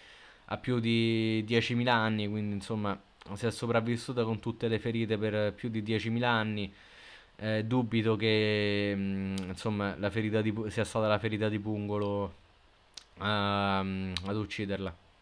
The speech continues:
Non per sminuire l'atto di Sam, sia chiaro, ma per il semplice fatto che,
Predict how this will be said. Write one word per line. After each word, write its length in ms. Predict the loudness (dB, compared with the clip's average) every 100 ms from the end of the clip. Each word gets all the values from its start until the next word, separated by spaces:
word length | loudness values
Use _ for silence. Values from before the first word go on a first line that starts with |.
| -20 -20 -20 -20 -4
Non 200 | 0 2
per 140 | 2 2
sminuire 480 | 2 4 4 6
l'atto 280 | 6 6 2
di 140 | -2 0
Sam, 340 | 2 2 0
sia 160 | 0 0
chiaro, 280 | 2 2 2
ma 100 | -2
per 120 | -2
il 80 | -4
semplice 340 | -6 -8 -4
fatto 280 | -2 -2 -4
che, 160 | -4